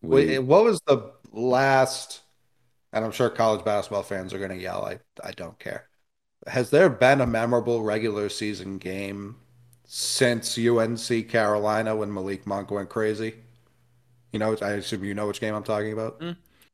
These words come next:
Speaker 1: Uh,
Speaker 2: Like
Speaker 1: it's one of those,
Speaker 2: Vegas or
Speaker 1: I'm,
Speaker 2: something?
Speaker 1: it, yeah, somewhere thir-, some neutral site. Um, I'm sure it has been, and people will name some, but it goes to the, like, again, it doesn't,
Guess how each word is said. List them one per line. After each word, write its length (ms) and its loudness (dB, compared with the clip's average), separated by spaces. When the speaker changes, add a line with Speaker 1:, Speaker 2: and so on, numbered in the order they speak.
Speaker 1:
Uh, 140 6
Speaker 2:
Like 100 12
Speaker 1:
it's 100 8
one 140 10
of 100 10
those, 20 8
Speaker 2:
Vegas 80 10
or 40 10
Speaker 1:
I'm, 140 6
Speaker 2:
something? 300 2
Speaker 1:
it, 640 4
yeah, 380 6
somewhere 400 4
thir-, 320 0
some 260 2
neutral 360 4
site. 420 2
Um, 520 -2
I'm 120 10
sure 220 10
it 100 8
has 260 10
been, 180 10
and 140 6
people 260 6
will 160 10
name 320 4
some, 480 0
but 360 4
it 120 10
goes 280 10
to 140 8
the, 140 0
like, 200 8
again, 280 8
it 120 6
doesn't, 380 6